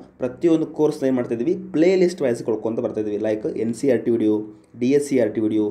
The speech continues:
ಮತ್ತು ನಾ ಹೇಳುವಂಥ ಒಂದು ಎಲ್ಲ ತಮಿಳುನಾಡು ರಾಜ್ಯದ ಪಠ್ಯಪುಸ್ತಕ ಆಗಿರ್ಬೋದು, ಜಿ K Tricks video, ಸಾವಿರಕ್ಕೂ ಅಧಿಕ ಪ್ರಶ್ನೆ ಪತ್ರಿಕೆ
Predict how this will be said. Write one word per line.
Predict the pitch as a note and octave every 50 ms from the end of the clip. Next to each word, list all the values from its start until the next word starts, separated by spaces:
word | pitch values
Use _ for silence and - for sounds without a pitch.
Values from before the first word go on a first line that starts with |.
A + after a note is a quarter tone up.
| - - - - -
ಮತ್ತು | A#2+ A#2+ B2+ A#2+
ನಾ | B2 C3+ C#3
ಹೇಳುವಂಥ | C#3 A#2+ A#2 A#2+ A#2 A#2 A#2 A2+ A2
ಒಂದು | A2 G#2+ G#2+ G#2 G#2+ - - _ - C#3+ C#3
ಎಲ್ಲ | D#3 C#3 A#2 F#2+ - - - - - B2
ತಮಿಳುನಾಡು | A#2+ C3 D3+ D#3+ E3 E3 D#3 C#3+ C#3 C3+
ರಾಜ್ಯದ | B2 A2 A2+ G#2 - -
ಪಠ್ಯಪುಸ್ತಕ | A#2 - - G2+ A#2+ A#2 - - A2+ A2
ಆಗಿರ್ಬೋದು, | G#2+ A2 G#2 G#2 G#2+ G#2+ A2 G#2+ G#2+ - - - - G#2+ B2+
ಜಿ | D3 D#3+ D#3
K | E3+ E3 D#3+ -
Tricks | C#3 C3 - - B2 A#2+
video, | A2+ G#2+ G#2 G#2 G#2+ G#2+ - - _ - -
ಸಾವಿರಕ್ಕೂ | - C3 C3+ D3 E3+ E3+ E3 E3 E3 E3+ F3 - - C3+
ಅಧಿಕ | B2+ C3 C3+ C3+ - D3 D3 D3 -
ಪ್ರಶ್ನೆ | B2 - - B2+ B2+ B2+ B2+
ಪತ್ರಿಕೆ | A#2 - - - -